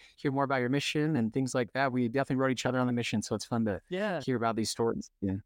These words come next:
Speaker 2: And I get emails, too, as well sometimes, or letters. I mean, I guess it was maybe emails and or letters. I can't remember.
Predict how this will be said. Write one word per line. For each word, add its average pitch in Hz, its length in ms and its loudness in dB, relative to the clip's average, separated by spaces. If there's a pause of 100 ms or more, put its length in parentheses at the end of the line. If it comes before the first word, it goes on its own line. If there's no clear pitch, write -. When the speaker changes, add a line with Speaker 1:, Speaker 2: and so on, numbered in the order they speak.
(480)
Speaker 2:
And 196 80 0
I 208 60 2
get 247 200 0
emails, 240 400 -2
too, 220 380 0
as 165 140 -2
well 185 200 2
sometimes, 160 440 0
or 147 100 2
letters. 170 440 2
I 165 60 -2
mean, 156 240 0
I 160 60 -2
guess 190 140 -2
it - 60 -2
was 170 80 0
maybe 160 200 0
emails 151 320 0
and 147 160 0
or 143 140 2
letters. 131 180 -2
I - 20 -4
can't 180 200 -4
remember. 143 360 -2